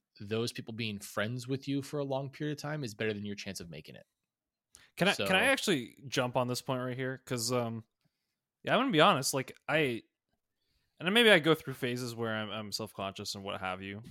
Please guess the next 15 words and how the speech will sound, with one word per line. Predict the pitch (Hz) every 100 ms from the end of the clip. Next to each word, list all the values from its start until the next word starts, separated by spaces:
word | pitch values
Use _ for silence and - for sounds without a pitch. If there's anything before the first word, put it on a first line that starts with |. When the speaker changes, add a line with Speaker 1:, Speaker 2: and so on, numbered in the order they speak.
| -
Speaker 2:
or, | 107 101 101
or, | 104
you | 107
know, | 92 92 _
whatever, | 113 107 104
identity | 107 107 107 107 110 101
is, | 95 -
is | 101
a | 104
little | 104 104
too | - 110
one-dimensional, | 101 98 98 95 95 - 92
right? | 95 101 - _ _ _ _ _ _ -
But, | 139
like, | 131 123 -